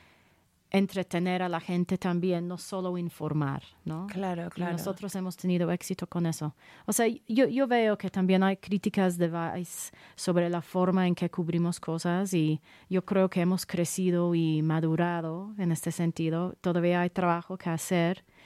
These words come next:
Speaker 1: em, pero, o sea, nosotros tenemos mucho, la marca Vice en la región está, está muy fuerte y yo me siento que, o sea, s-, si nos odias o nos amas, saben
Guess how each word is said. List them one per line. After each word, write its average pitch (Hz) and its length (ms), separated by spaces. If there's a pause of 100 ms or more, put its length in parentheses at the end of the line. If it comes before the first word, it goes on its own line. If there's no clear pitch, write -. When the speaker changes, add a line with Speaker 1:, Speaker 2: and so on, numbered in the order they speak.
(340)
Speaker 1:
em, 156 600 (640)
pero, 156 640 (480)
o 175 100
sea, 160 180
nosotros 175 520
tenemos 180 540
mucho, 170 960 (100)
la 170 160
marca 170 400
Vice 180 420
en 170 120
la 151 80
región 170 340
está, 165 760 (240)
está 180 280
muy 196 160
fuerte 202 680
y 156 160
yo 160 240
me 185 160
siento 170 440
que, 147 300 (760)
o 143 160
sea, 156 280
s-, - 200
si - 280
nos 180 180
odias 208 400
o 165 60
nos 147 200
amas, 175 680 (100)
saben 180 680